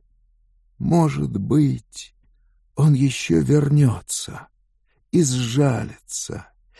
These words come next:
и оставит вам благословение, хлебные приношения и возлияния. Господу, Богу вашему.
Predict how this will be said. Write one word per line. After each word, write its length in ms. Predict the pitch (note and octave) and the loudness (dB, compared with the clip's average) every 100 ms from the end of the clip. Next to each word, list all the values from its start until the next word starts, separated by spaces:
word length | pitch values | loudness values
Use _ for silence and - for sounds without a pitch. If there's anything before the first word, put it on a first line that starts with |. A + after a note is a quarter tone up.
| - | -2
и 100 | - | 6
оставит 880 | F3+ E3 - - F#3+ D#3 B2+ G2+ A2 | 8 8 4 2 4 6 4 2 0
вам 540 | F#2+ B2 B2 G2+ C2+ B1+ - - | 2 2 2 0 -6 -12 -16 -4
благословение, 1600 | - D3 C#3 C3+ - B2 C3 B2 C3 B2 A2 F#2 C2+ A1+ G1+ - _ _ _ _ _ _ _ | 4 6 6 4 2 0 2 4 4 4 2 0 -6 -10 -14 -18 _ _ _ _ _ _ _
хлебные 840 | - - D3 E3 D3 A2+ C3+ C3 C3 | -8 2 8 8 8 4 4 4 2
приношения 1400 | - C3 C#3 C3+ - - C#3 A2+ G#2 - - - - - _ _ _ _ _ _ | 0 2 4 2 -2 -2 0 2 0 -4 -6 -10 -12 -20 _ _ _ _ _ _
и 180 | E3+ E3+ | 4 6
возлияния. 1400 | B2+ C3 F#2+ G2+ G#2+ G#2 G#2 G#2 F#2 - - - - - - _ _ _ _ _ _ | 6 2 0 0 2 4 2 0 -4 -10 -10 -12 -14 -16 -20 _ _ _ _ _ _
Господу, 880 | B2+ B2 C3 F2+ - - - - - _ _ _ _ - | -6 0 0 0 -12 -14 -14 -14 -20 _ _ _ _ -16
Богу 640 | G2+ F#2+ C3+ F#2+ - - | -4 2 2 2 -4 -12
вашему. 760 | - - - - - - - | -8 -10 -10 -16 -16 -16 -18